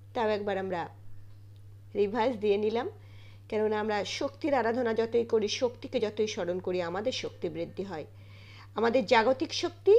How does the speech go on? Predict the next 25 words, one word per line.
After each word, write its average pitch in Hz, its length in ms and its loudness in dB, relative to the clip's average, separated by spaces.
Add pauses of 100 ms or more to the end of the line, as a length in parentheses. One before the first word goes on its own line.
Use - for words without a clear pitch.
(180)
আমাদের 208 320 -2
পার্থিব 214 480 2
শক্তি, - 360 -4 (120)
আধ্যাত্মিক 277 600 -2
শক্তি, 285 380 -2 (420)
মানসিক 208 540 -2
শক্তি, - 360 -6
শারীরিক 170 480 -4
শক্তি 175 340 -6
বৃদ্ধি 196 400 -6
পায়। 143 160 -8 (1500)
জীবনে 277 340 2
চলার 277 360 4
পথে 285 200 0
সুখ 277 220 -4 (120)
স্বাচ্ছন্দ্যের 247 580 0
জন্য 311 240 0
এগুলো 220 320 2
খুবই 196 320 -4
আমাদের 214 340 -2
দরকার 165 420 -6
হয়। 156 160 -8 (1160)
তাই, 247 180 8 (180)
উম, 220 520 2 (800)
দীপাবলির 262 600 2